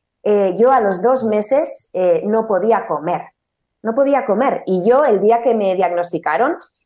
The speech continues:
acalasia, eh, tenía síntomas, obviamente, por eso acudía al médico, al especialista, pero yo aún podía comer con cierta, con normalidad prácticamente.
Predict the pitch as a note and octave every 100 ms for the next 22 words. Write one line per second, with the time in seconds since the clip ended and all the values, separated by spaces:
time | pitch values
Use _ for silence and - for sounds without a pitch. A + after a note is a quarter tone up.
0 | _ G3 G3 F#3+ E3 E3+ C4 E4+ - -
1 | _ _ G3+ G3 G3 G3+ G#3+ A3+ - -
2 | A3 A#3 A#3+ E4+ F4+ A3+ F#3 F3 G#3 A3
3 | F3+ F#3+ F#3+ G3 F#3+ F3 E3 D#3+ E3 F#3
4 | C4 F#3+ F#3+ F3+ F3 D#3+ D#3+ D#3+ C#4 -
5 | D#3+ E3+ F#3+ E3+ A#3+ F3 F#3 G3+ F#3 F3+
6 | F#3 G3 F3+ F#3 F#3 F#3 - G3 F3 E3+
7 | E3+ D#3+ C#3+ E3+ E4 F#3 E3 E3 D#3 D3+
8 | D3+ C3+